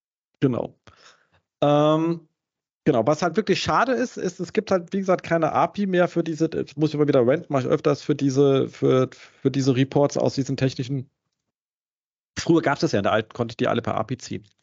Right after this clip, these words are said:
Und dann konnte ich auch per api bearbeiten. Also ich konnte jetzt ziehen und Dinge mitmachen und danach die sogar per api als behoben markiert im Bulk hochschicken.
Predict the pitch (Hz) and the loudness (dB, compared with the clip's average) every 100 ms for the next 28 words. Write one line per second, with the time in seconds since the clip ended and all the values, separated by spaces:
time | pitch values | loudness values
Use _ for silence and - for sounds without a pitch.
0 | - - - _ 117 110 131 123 117 120 | -20 -20 -20 _ -2 -2 -2 -2 -2 -2
1 | 113 127 110 - 123 101 - 98 - 113 | 0 0 -2 0 0 0 -2 -8 -6 -2
2 | 104 - 127 120 110 131 151 127 - 131 | -4 0 -2 -2 -2 0 2 0 0 -4
3 | 131 123 110 110 110 117 123 113 120 113 | -4 -6 -2 -2 -2 -4 -6 -2 -2 0
4 | 117 98 - 117 113 - _ 113 110 131 | 0 -2 -2 -2 -4 -6 _ 0 0 0
5 | 110 101 - 120 120 - - - - 127 | -2 -2 0 -2 -2 -20 -10 -10 -6 -6
6 | 107 107 127 - 139 - 160 165 180 | 0 0 0 -2 -2 0 -2 0 -4